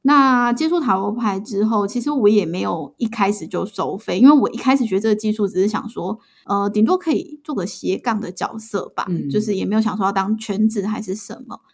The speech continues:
Speaker 1: 那只是后来就是原本一开始是找朋友来当白老鼠啊，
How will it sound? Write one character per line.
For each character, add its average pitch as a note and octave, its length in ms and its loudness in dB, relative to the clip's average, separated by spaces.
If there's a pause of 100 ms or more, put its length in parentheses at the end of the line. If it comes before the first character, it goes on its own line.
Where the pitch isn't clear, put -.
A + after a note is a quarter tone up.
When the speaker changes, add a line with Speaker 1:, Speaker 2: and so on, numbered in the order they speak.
(140)
Speaker 1:
那 D4+ 340 6
只 G#3+ 160 2
是 D4 360 2
后 C4+ 260 4
来 F3+ 240 0
就 A3 100 0
是 A3 460 0 (400)
原 B3 240 8
本 D4 200 4
一 C4 80 4
开 A#3 320 0
始 A3 280 -2
是 A#3 160 -4
找 G#3 240 0
朋 G3+ 220 -4
友 G#3 140 4
来 D#3+ 180 -2
当 F3+ 300 0
白 E3+ 160 2
老 E3 220 0
鼠 - 320 -8
啊， - 140 -14